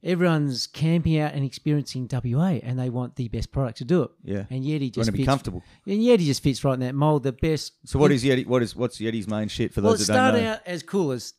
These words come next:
Speaker 1: The two brothers that created out of Texas
Speaker 2: Coolers
Speaker 1: created
Speaker 2: as in
Speaker 1: the
Speaker 2: the
Speaker 1: best
Speaker 2: Eskies?
Speaker 1: esky in the world. Like, we call them coolers, you
Speaker 2: Okay.
Speaker 1: know. And they,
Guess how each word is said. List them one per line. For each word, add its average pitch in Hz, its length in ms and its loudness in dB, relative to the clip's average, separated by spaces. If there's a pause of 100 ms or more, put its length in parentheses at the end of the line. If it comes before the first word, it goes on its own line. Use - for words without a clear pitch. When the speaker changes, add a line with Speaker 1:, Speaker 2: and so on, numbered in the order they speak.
Speaker 1:
The 185 140 -6
two - 260 -6
brothers 175 300 2
that 139 160 0
created 143 380 2
out 143 80 0
of 120 80 -6
Texas 170 420 -2
Speaker 2:
Coolers - 400 4
Speaker 1:
created - 40 -2
Speaker 2:
as 110 80 -2
in 127 60 4
Speaker 1:
the 208 160 6
Speaker 2:
the 185 200 6
Speaker 1:
best - 180 4
Speaker 2:
Eskies? 113 100 4
Speaker 1:
esky 170 380 2
in 170 140 2
the 139 80 4
world. 127 240 -4
Like, 131 200 -4
we 151 120 -6
call 151 180 -2
them 120 80 -6
coolers, 104 480 -10
you 107 80 -14
Speaker 2:
Okay. 92 120 -6
Speaker 1:
know. 85 100 -10 (580)
And 131 320 -4
they, 160 180 0